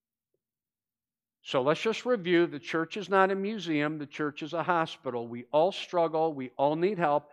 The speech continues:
And we're praying for each other. And we all know that when a child grows up and goes his own way,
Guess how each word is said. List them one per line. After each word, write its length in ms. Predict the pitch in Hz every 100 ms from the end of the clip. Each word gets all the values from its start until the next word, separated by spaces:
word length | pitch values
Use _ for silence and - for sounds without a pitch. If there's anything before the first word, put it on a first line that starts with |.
| - -
And 160 | 143
we're 140 | 131 123
praying 400 | - 151 165 180
for 240 | 180 180
each 240 | 185 -
other. 320 | 151 135 135 - - -
And 320 | 143 135 139
we 300 | 170 202 202 -
all 340 | 175 185 180
know 560 | 165 175 175 147 143 - - -
that 220 | 147 147
when 180 | 151 139
a 80 | 127
child 640 | - - 165 175 175 156
grows 400 | 160 165 160 -
up 240 | 165 165
and 160 | 143 135
goes 260 | 143 139 -
his 200 | 123 -
own 260 | 151 156 147
way, 320 | 143 143 147